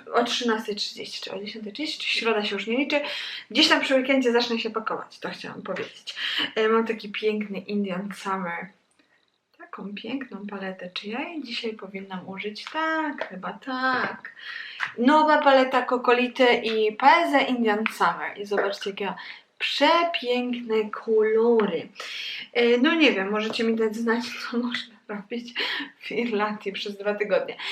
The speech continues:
Nie będziemy w Dublinie, tylko, em, w okolicach, w County Kildare. No więc blisko Kildare Village. Nie, generalnie jadę taki wyjazd rodzinno zakupowy.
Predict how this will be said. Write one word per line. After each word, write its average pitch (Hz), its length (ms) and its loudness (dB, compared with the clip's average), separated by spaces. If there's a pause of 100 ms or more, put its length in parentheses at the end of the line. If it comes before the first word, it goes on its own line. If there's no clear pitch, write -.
(160)
Nie 262 180 6
będziemy 285 600 4
w 233 60 -4
Dublinie, 240 760 4
tylko, 262 680 4
em, 226 580 2
w - 40 -20 (100)
okolicach, 226 880 0
w - 600 -14
County 208 560 -2
Kildare. - 680 -4 (640)
No 294 220 8
więc 233 200 0
blisko 196 440 0
Kildare 175 600 0
Village. 160 340 -4 (240)
Nie, 285 320 6
generalnie 247 500 4
jadę 233 280 6 (260)
taki 254 200 -6
wyjazd 277 320 4
rodzinno 277 760 4 (280)
zakupowy. 220 840 0